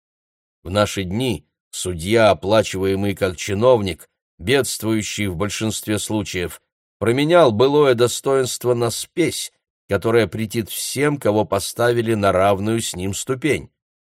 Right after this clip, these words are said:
ибо спесь — качество, не имеющее под собой опоры. Вот в чем кроется порочность нынешнего установления. Будь Франция разделена на десять округов,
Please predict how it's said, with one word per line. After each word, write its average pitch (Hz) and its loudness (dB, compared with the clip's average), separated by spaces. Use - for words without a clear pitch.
ибо 87 -4
спесь — - -6
качество, 107 -2
не 113 -2
имеющее 139 -2
под 104 -6
собой 107 0
опоры. 110 0
Вот 113 4
в - -16
чем 87 -2
кроется 90 0
порочность 110 -2
нынешнего 92 -4
установления. 82 -6
Будь 95 -2
Франция 98 0
разделена 95 -2
на 92 0
десять 95 -4
округов, 95 -2